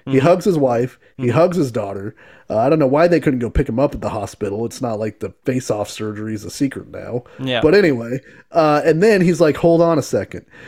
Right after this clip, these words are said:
Speaker 1: And he goes and gets Adam.
Speaker 2: I think he says, "I've got something to ask you," or something
Speaker 1: Yeah.
Speaker 2: like that. Like, "Can we keep him?"
Speaker 1: <laughs> Right. And then it's like, "Hey,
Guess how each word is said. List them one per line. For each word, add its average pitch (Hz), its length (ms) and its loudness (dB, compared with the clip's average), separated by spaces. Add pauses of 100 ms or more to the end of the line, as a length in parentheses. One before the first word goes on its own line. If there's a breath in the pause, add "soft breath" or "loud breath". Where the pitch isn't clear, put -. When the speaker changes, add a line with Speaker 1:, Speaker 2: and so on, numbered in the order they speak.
(180 loud breath)
Speaker 1:
And 143 80 -2
he - 20 2
goes 160 300 4
and 131 220 -2
gets 240 380 2
Adam. 175 280 2
Speaker 2:
I - 100 2
think - 100 -6
he 240 220 -4
says, 156 680 0 (260 soft breath)
"I've 151 240 -6
got 175 300 0
something 196 400 -2
to - 260 -4
ask 139 420 -4
you," 120 380 -10
or 139 140 0
something 131 420 0
Speaker 1:
Yeah. 123 60 -2
Speaker 2:
like 117 180 -2
that. 123 320 -4
Like, 120 300 -2
"Can 226 200 -4
we 196 120 -4
keep 262 360 0
him?" 311 260 0 (160)
Speaker 1:
<laughs> - 180 -10
Right. 226 420 0 (300 loud breath)
And 180 180 4
then 254 240 6
it's 180 160 2
like, 175 180 2
"Hey, 190 560 0